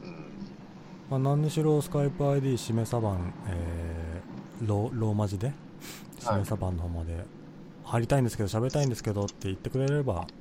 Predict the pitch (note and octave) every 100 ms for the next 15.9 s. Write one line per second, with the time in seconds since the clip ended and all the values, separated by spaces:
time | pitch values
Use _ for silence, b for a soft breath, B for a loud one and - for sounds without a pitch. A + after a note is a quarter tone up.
0 | - - A2+ C#3+ C#3 F2+ - - - G2
1 | F#2+ - F2 E2 F2+ F2 - E2 E2+ -
2 | - - - - - - - - - -
3 | - - - - - - C3 B2 C#3+ D#3
4 | E3 F3 F#3+ G3+ F#3 E3+ A3 G#3 F#3+ B2+
5 | D3+ A#2 F2+ E2+ E2+ D#2+ D#2+ - - A2+
6 | A2+ F2+ - - A#2+ C#3+ C3 - - D3
7 | C#3+ C#3+ D3 D3 D#3 D3 - C3 - G#2+
8 | G2+ D#2+ - B2+ - - E3+ E3+ - C4+
9 | A#3 C4+ G#3+ B3 G3 F#3 F#3 F3+ C3 B2
10 | - B B - E3+ B3+ C#4 C#4 C#4+ F4
11 | - b b b b - A2 - F#2 F2+
12 | G#2+ C#3+ C3 C#3 C3 C3 B2 B - C3+
13 | C3+ D#3+ E3+ C#3 E3 E3 F3 E3 E3 E3
14 | B2+ F#2+ F2 F2 F#2+ B2 C3 C3 C3 C3
15 | A#2 F#2+ F2 E2+ E2 D#2 D2+ D2+ -